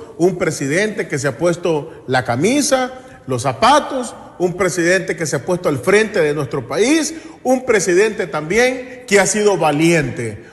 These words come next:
porque este tema la, de la seguridad fue de valentía. ¿Cuántos huyeron? ¿Cuántos, cuántos candidatos a presidentes como Norman Quijano, con su fórmula presidencial Deportivo Cuadra,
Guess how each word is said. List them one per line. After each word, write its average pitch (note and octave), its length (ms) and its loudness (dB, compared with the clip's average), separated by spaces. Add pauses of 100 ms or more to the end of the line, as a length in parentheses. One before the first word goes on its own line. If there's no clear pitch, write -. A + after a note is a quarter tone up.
(120)
porque G3+ 340 2
este A#3+ 240 -2
tema A3+ 400 2
la, F3 180 2
de D#3 200 -4
la D#3 120 0
seguridad D#3 1120 -2
fue G3+ 200 2
de G#3 120 2
valentía. C#3+ 920 -2 (280)
¿Cuántos C4+ 460 0
huyeron? A#3 580 0 (300)
¿Cuántos, B3+ 600 0 (100)
cuántos A#3 600 0 (320)
candidatos G#3+ 640 0
a G#3 160 2
presidentes G3+ 580 0
como F3 240 -4
Norman G3+ 380 -2
Quijano, F3 680 -4 (240)
con F3+ 160 -4
su E3+ 120 0
fórmula G#3 440 0
presidencial F#3 920 0
Deportivo F3 680 0
Cuadra, G#3 680 0